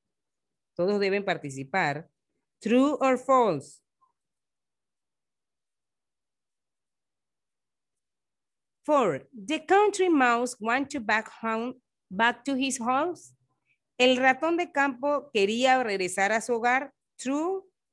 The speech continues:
or false? And the winner is true. Thank you, guys.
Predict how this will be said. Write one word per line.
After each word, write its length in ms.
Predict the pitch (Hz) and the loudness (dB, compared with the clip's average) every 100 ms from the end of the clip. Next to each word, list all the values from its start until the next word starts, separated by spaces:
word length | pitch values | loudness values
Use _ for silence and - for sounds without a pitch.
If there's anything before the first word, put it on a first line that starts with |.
| _ _ _ - | _ _ _ -4
or 180 | 226 | -4
false? 580 | 226 240 196 135 117 - _ _ _ _ _ _ _ _ _ _ _ _ _ _ _ _ _ _ _ _ _ _ - | 0 2 2 0 -8 -20 _ _ _ _ _ _ _ _ _ _ _ _ _ _ _ _ _ _ _ _ _ _ -10
And 160 | 139 | -6
the 100 | 151 | -4
winner 380 | 156 202 233 254 | -2 0 2 2
is 560 | 254 240 254 285 - - _ _ _ _ _ _ - | 2 0 -2 -4 -10 -16 _ _ _ _ _ _ -8
true. 380 | 175 147 104 - _ _ _ _ - - - _ _ | -4 -4 -4 -14 _ _ _ _ -20 -20 -20 _ _
Thank 260 | 220 220 208 | -2 -2 -4
you, 80 | 151 | -4
guys. 560 | 156 156 196 240 - | -2 0 -2 -6 -14